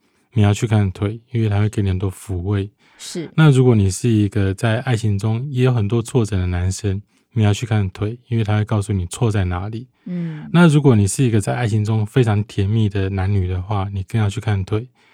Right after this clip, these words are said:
Speaker 1: 因为预防胜于治疗。<laughs> 先看看别人怎么失败的，自己才不会失败。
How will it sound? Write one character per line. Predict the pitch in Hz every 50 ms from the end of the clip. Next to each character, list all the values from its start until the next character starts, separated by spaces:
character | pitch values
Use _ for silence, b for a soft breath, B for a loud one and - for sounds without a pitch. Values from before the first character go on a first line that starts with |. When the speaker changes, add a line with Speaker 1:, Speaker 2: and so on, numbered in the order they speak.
| b b b b b
Speaker 1:
因 | - 123 120 120
为 | 127 117 120 -
预 | 131 120
防 | 107 - 98 90 92
胜 | 92 - - 120 104
于 | 98 98
治 | 95 - - 117 101
疗。 | 92 98 120 123 131 - _ - - -
<laughs> | 359 - - - 440
先 | - 131
看 | 123 - 135 120
看 | 135 123 113
别 | 110 - 117
人 | 107 104 101 92
怎 | - 98
么 | 92 95
失 | 90 - - - 107
败 | 101 - 110 101 95
的， | 95 110 -
自 | - - 127
己 | 110 101
才 | - - - 95
不 | - -
会 | 104 101
失 | 92 - - 104 98
败。 | - 110 110 113